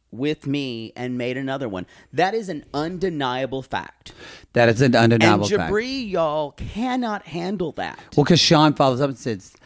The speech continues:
Speaker 2: so Jabri, 'cause Jabri's used this sentence a lot. She said, "David is saying you weren't, that you were not a man of your word." He's been saying that a
Speaker 1: Yep.
Speaker 2: lot. "I'm a man of my word. I'm a man." And Jabri says, "I didn't follow through." And I went,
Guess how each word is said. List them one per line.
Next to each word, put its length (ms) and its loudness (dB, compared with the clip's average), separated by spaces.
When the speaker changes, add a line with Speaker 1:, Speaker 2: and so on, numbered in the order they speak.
Speaker 2:
so 240 0
Jabri, 600 -2
'cause 160 -4
Jabri's 440 0
used 180 -2
this 140 -6
sentence 420 -6
a 40 -8
lot. 360 -2
She 160 -6
said, 320 -4
"David 400 -2
is 120 -6
saying 320 -4
you 140 -4
weren't, 520 -4
that 80 -4
you 160 -4
were 80 -2
not 240 -2
a 120 -6
man 400 -2
of 100 -6
your 100 -4
word." 380 -6
He's 240 -8
been 160 -6
saying 280 -6
that 140 -4
a 60 -6
Speaker 1:
Yep. 120 4
Speaker 2:
lot. 100 -8
"I'm 120 -4
a 60 -4
man 320 -4
of 60 -4
my 140 -4
word. 300 -4
I'm 100 -6
a 40 -2
man." 200 -4
And 200 -4
Jabri 340 -6
says, 300 -4
"I 280 2
didn't 280 -6
follow 380 -4
through." 280 -6
And 100 -2
I 80 0
went, 320 -6